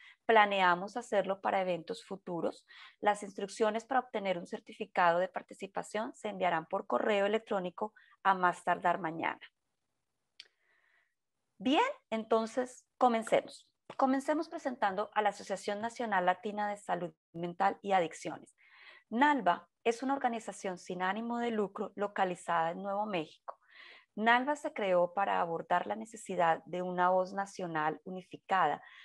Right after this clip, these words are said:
para las poblaciones latinas en el campo de la salud mental y para llamar la atención sobre las grandes disparidades que existen en el área de acceso,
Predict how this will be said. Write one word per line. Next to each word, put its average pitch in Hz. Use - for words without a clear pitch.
para 208
las 220
poblaciones 208
latinas 175
en 175
el 165
campo 180
de 190
la 190
salud -
mental 190
y 240
para 233
llamar 220
la 185
atención 220
sobre 180
las 170
grandes 180
disparidades 202
que 180
existen -
en 180
el 165
área 160
de 175
acceso, -